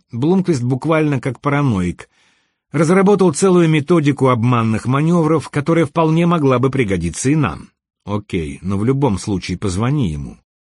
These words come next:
Моника Фигуэрола выключила мобильник и положила его на прикроватную тумбочку. Затем подняла взгляд и посмотрела на Микаэля Блумквиста, который лежал голым, упираясь в спинку кровати.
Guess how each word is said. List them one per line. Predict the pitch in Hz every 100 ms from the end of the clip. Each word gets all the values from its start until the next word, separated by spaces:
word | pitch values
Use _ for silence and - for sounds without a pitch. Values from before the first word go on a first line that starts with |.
| _ _ _ _ -
Моника | 143 151 151 139 127
Фигуэрола | - 110 117 113 117 143 139
выключила | 117 110 95 95 - 98
мобильник | 104 139 143 175 170 143
и | 151
положила | 143 131 107 107 135 123
его | 107 104 107
на | 92 92
прикроватную | 92 87 87 85 85 82 87 80
тумбочку. | 76 69 62 - - - - - _
Затем | 117 113 156 190 185
подняла | 139 127 113 101
взгляд | 92 107 156 156
и |
посмотрела | 147 143 156 151 185 180 160 _ _ -
на | 139
Микаэля | 135 113 113 110 117
Блумквиста, | 131 95 80 - - - -
который | 123 180 175 147
лежал | 107 101 85 82
голым, | 78 107 156 160 160 -
упираясь | 92 107 147 151 127
в | -
спинку | - - 92 -
кровати. | 90 90 71 - -